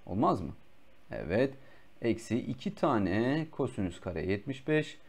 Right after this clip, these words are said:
çarpı sinüs kare yetmiş beş olacaktır. E, burası sin kare yetmiş beş artı kosinüs kare yetmiş beş birdi.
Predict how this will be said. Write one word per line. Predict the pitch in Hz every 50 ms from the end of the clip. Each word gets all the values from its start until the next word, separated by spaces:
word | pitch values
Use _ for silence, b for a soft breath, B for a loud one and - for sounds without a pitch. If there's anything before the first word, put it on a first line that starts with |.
| b b b b b - -
çarpı | - - 135 95 82 - - 71 52 -
sinüs | - - - 151 113 90 85 - -
kare | - 98 98 127 143
yetmiş | 117 87 - 92 92 - -
beş | 101 123 131 127 -
olacaktır. | - 110 95 92 85 82 - - - - - - b b b b b b -
E, | 113 117 117
burası | 175 185 175 170 170 160
sin | - - 175 170
kare | 170 170 156 156 151 139
yetmiş | 147 143 - 131 - -
beş | 147 - -
artı | 143 135 139
kosinüs | 131 143 127 147 139 -
kare | - 143
yetmiş | 135 139 135 131 - 139
beş | 139 135 -
birdi. | 117 120 143 143 127 95 98 107 120